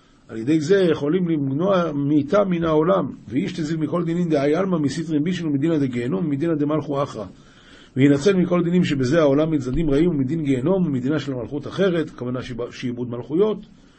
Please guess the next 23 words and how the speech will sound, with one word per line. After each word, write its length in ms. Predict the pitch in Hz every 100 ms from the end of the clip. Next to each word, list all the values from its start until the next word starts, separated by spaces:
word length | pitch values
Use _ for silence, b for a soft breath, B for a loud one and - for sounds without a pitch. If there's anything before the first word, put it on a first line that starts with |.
| b b b b b -
בהוא 340 | 101 107 151
קטורת 360 | - 185 165 -
כדה 260 | 107 98 101
וסליק, 640 | 92 156 170 139 - - - - - - - - - -
דנה 240 | 143 170 135
בעמודה, 560 | 131 135 143 147 - 113 -
ובקטורת 480 | 104 101 - 180 175
שהיה 160 | 131 147
בבית 220 | 147 143
המקדש, 400 | 131 123 135 101
היה 180 | 113 127
הקטורת 380 | - 151 139
עולה 200 | 117 147
בעמוד 420 | 135 117 139 156 127
ענן, 340 | 143 196 156 - - b b b b b _
אז 220 | - 107
כהנא 380 | - 127 165 180 156
וחמי 480 | 135 147 175 170 -
עטוון 460 | 165 127 160 156 127
דרזה 380 | 131 170 160
דשמא 340 | 135 120 151 156
קדישא 380 | 139 151 147 135
פרישן. 480 | 127 117 147 117